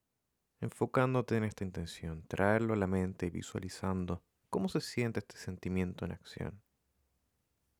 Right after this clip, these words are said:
Si tu palabra es calmado o calmada, ¿qué significa estar calmado o calmada durante estas festividades?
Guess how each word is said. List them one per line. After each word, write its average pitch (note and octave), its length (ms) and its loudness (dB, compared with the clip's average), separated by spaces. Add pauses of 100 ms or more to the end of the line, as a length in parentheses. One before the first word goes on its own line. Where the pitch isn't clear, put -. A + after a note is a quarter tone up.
(460)
Si - 180 -8
tu A#2+ 120 -8
palabra B2+ 600 2
es A2+ 100 -6 (420)
calmado A2+ 440 8
o G#2 60 2
calmada, F#2 460 -2
¿qué F#2+ 100 -8
significa D3+ 460 -2
estar F#2+ 560 -4 (460)
calmado F#2+ 600 0
o F2+ 40 -6
calmada F2+ 500 -2
durante E2+ 340 -4
estas - 240 -8
festividades? F#2 800 -4